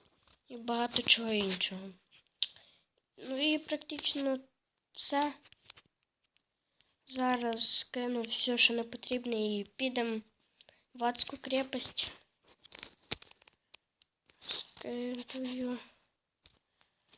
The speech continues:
Мгм. Мгм. Ніби вистачило. Ладно, пішли. Я вже знайшов адську крепость, я її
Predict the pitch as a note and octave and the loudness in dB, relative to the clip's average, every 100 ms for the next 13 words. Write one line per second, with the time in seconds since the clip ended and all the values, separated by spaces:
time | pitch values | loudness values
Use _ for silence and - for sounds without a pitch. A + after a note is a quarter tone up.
0 | _ _ _ - _ _ C4+ A#3 A3 G#3+ | _ _ _ -20 _ _ -10 -6 -4 -4
1 | G#3+ _ _ _ _ C4 C4+ - _ _ | -6 _ _ _ _ -18 -18 -20 _ _
2 | _ _ _ _ _ _ _ _ _ _ | _ _ _ _ _ _ _ _ _ _
3 | _ _ _ _ _ _ A#3+ A3 - - | _ _ _ _ _ _ -16 -16 -18 -20
4 | G#3 F#3 - _ _ _ _ _ _ _ | -20 -20 -20 _ _ _ _ _ _ _
5 | _ - - - - _ _ _ _ _ | _ -10 -10 -16 -20 _ _ _ _ _
6 | _ - - - _ _ - A#3 G#3+ G#3 | _ -6 -4 -4 _ _ -2 -2 -8 -8
7 | A3+ A#3 - - B3 A3+ G#3+ - - - | -8 -6 -4 -2 -2 -4 -10 -8 -8 -10
8 | - - - - - - A3 G#3 G3 G#3 | -20 -18 -18 -10 -10 -10 -10 -8 -8 -10
9 | G3+ - - G3+ F3+ _ _ _ _ _ | -6 0 0 0 -10 _ _ _ _ _
10 | _ _ _ - - - B3+ B3 B3+ C4 | _ _ _ -16 -16 -10 2 2 4 4
11 | B3 A#3+ C4+ A#3+ A#3 A#3 A#3+ - A3 G#3 | 8 10 10 8 0 2 2 0 -6 -6
12 | B3 C4+ C#4+ D4 C4+ - - A3 A#3 B3 | 2 2 2 2 6 6 6 0 4 6
13 | A#3+ A#3 A3 | 6 4 0